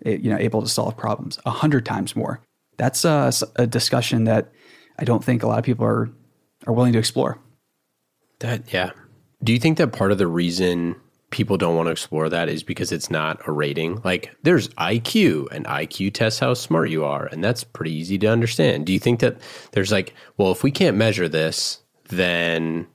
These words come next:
Speaker 1: On the surface, I think that people are fearful that they're going to come up short. We're always, that's, like, the go-to fear of humans, like, "We're not enough, we can't do it," uh, everything like that. But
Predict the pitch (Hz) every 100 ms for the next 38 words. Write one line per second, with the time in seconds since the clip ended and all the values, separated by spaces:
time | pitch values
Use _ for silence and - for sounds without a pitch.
0 | _ _ _ - 143 131 120 120 139 -
1 | 107 131 113 104 - 117 110 104 - 113
2 | 110 110 104 107 - 110 104 107 107 107
3 | - 113 - - - - _ _ - 120
4 | 107 117 113 104 113 113 110 - - 107
5 | 110 - _ _ - 117 110 120 104 -
6 | 113 110 - - 110 107 - 113 104 113
7 | 110 107 107 110 113 - - _ _ -
8 | 120 113 107 - 113 104 110 107 107 -
9 | _ _ _ - 113 117 110 117 110 107
10 | 113 110 - 110 107